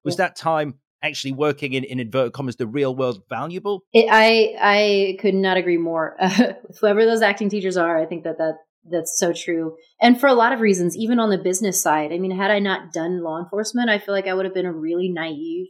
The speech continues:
Speaker 2: uh, you know, Indiana girl going out into Hollywood. And, and I wouldn't even consider the fact that people would be lying to me, <laughs> um, or would try, be, be trying to take advantage of me, things like that.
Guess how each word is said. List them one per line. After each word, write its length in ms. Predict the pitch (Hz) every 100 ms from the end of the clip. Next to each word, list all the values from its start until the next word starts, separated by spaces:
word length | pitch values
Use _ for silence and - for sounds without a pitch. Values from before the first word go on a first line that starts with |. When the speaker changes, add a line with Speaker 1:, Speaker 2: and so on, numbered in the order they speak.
| _ 180
Speaker 2:
uh, 280 | 175 170 160
you 140 | 185
know, 200 | 165 165 -
Indiana 520 | 185 185 170 170 175
girl 400 | 156 156 165 185
going 320 | 170 165 165
out 160 | 156 175
into 320 | 165 - 165
Hollywood. 480 | 185 190 156 156 160
And, 200 | 156 151
and 100 | 165
I 100 | 160
wouldn't 500 | 165 175 175 175 175 _ -
even 340 | 208 208 208 196 _ _ _ -
consider 380 | 220 262 262
the 100 | 202
fact 300 | 190 165 156
that 120 | 151 -
people 180 | 156 165
would 120 | 165
be 100 | 208
lying 420 | 190 214 175 151
to 140 | -
me, 180 | - _ _ _ _
<laughs> 340 | _ - 190
um, 320 | 233 196 196 -
or 460 | 190 185 180 180
would 200 | 190 185
try, 200 | - 180 180
be, 480 | 156 175 202 202 196
be 100 | 214
trying 220 | 220 214
to 40 | 214
take 140 | 202
advantage 380 | 190 196 208 202
of 60 |
me, 120 | 170 170
things 220 | 220 202
like 160 | 190
that. 280 | 190 202 -